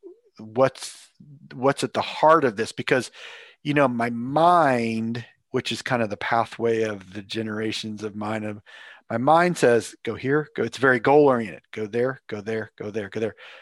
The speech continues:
But the heart, which is a little bit more of a connection to younger generations, it's, it goes everywhere. It's just, it's looking for value and connection and relationship.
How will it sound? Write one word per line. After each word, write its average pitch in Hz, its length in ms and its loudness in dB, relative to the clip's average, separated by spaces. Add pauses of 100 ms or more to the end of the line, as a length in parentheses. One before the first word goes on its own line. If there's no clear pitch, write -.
(340)
But 110 200 -8
the - 80 -4
heart, 156 580 2
which 131 180 0
is 110 140 -2
a 113 80 -8
little 120 220 0
bit 113 180 -4
more 117 160 -4
of 110 80 -4
a 113 60 -8
connection 113 520 -6
to - 80 -12
younger 107 340 -8
generations, 101 580 -10 (100)
it's, - 300 -6 (120)
it 131 220 -4
goes 113 280 -4
everywhere. 98 460 -10
It's 82 240 -14
just, - 320 -10 (260)
it's - 180 -8
looking 135 240 -2
for 104 160 -6
value 113 520 0
and 98 160 -16
connection 104 800 -6
and 95 160 -16
relationship. 101 800 -10